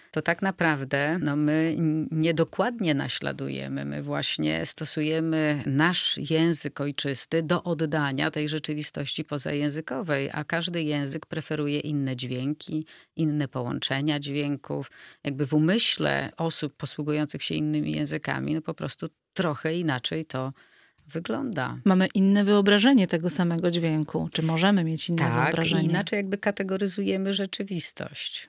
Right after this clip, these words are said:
Speaker 1: Inaczej ją odbieramy.
Speaker 2: Czy pamięta pani takie pytanie, które zaskoczyło panią najmocniej? Albo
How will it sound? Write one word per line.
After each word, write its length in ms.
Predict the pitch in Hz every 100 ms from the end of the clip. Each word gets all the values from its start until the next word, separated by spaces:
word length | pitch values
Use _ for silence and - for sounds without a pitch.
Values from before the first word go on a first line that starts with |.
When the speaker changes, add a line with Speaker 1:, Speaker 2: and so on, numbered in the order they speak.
| - 180
Speaker 1:
Inaczej 340 | 190 - 185
ją 80 | 165
odbieramy. 600 | 147 143 139 131 131 131 117
Speaker 2:
Czy 80 | -
pamięta 360 | 208 233 269 220
pani 320 | - 220 220
takie 200 | 202 208
pytanie, 460 | 196 175 202 202 196
które 460 | - - 196 202 190 -
zaskoczyło 600 | 196 220 - 214 180 147
panią 300 | - 139 135
najmocniej? 600 | 139 143 143 - 147 139 -
Albo 640 | 170 175 170 170 170 175